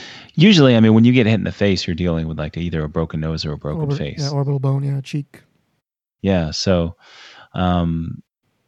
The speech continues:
Speaker 1: the recovery time is, is pretty quick. I mean, I would say maybe a month, a month and a half. But after that, I mean, you've got rods and titanium in your face and stuff. And so it's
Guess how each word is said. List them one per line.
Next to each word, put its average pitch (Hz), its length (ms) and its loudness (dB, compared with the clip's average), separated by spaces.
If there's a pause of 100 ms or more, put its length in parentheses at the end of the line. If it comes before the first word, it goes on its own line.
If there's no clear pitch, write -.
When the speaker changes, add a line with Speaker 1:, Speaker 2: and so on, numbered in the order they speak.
(1080)
Speaker 1:
the 107 100 4
recovery 107 400 0
time 90 240 -4
is, - 180 -8 (200)
is - 240 -10 (260)
pretty 151 220 -6
quick. - 320 -4
I - 40 -4
mean, 80 120 -4
I 82 80 -4
would 85 160 -8
say 85 100 -8
maybe 82 240 -6
a 73 60 -6
month, 78 280 -8
a 78 40 -8
month 78 260 -10
and 73 80 -8
a 76 40 -8
half. 82 300 -6
But 80 120 -8
after 76 240 -10
that, 80 260 -6 (100)
I - 60 -16
mean, 78 140 -8
you've 80 140 -10
got 78 180 -6 (420)
rods 78 400 -6
and 73 300 -12 (420)
titanium 82 540 -8
in 80 80 -6
your 78 120 -8
face 78 420 -12
and 110 100 -12
stuff. - 280 0
And 156 180 -6
so 151 180 -8
it's - 220 -14